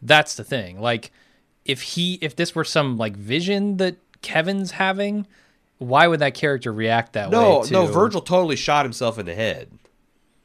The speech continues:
Speaker 1: Okay. <laughs>
Speaker 2: But I don't think Vir-, I don't
Speaker 1: All
Speaker 2: think
Speaker 1: right.
Speaker 2: Virgil thinks he's got much left to live for. And, like, this thing that he can help Kevin with is maybe a way to atone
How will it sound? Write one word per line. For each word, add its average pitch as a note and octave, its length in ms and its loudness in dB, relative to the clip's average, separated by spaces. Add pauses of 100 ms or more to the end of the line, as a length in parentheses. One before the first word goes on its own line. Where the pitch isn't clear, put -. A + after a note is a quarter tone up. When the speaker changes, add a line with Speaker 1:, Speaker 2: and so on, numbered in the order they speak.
(400)
Speaker 1:
Okay. C#3+ 680 -2
<laughs> F#3 60 -2
Speaker 2:
But D3+ 240 2
I D3+ 80 2
don't E3+ 200 0
think D3+ 180 -4
Vir-, C#3 240 -2
I D3 120 2
don't D#3+ 120 0
Speaker 1:
All A#2 60 2
Speaker 2:
think A#2 240 4
Speaker 1:
right. B2 80 -2
Speaker 2:
Virgil C3 400 -2
thinks A#2+ 360 -8
he's A#2+ 180 -8
got A2 220 -2
much G#2+ 280 -6
left G#2 240 -6
to F2 80 -14
live A2+ 240 -6
for. B1+ 440 -14 (300)
And, G#2+ 120 -10
like, G#2 180 -4
this A2+ 220 -6
thing A2 460 -4
that F#2+ 120 -6
he A2 140 -10
can G#2 140 -8
help G#2+ 260 -6
Kevin A2+ 340 -6
with F#2 300 -8
is F2 160 -12
maybe F#2+ 340 -6
a F#2 80 -2
way F#2 220 -6
to D#2 220 -12
atone G#2 560 -8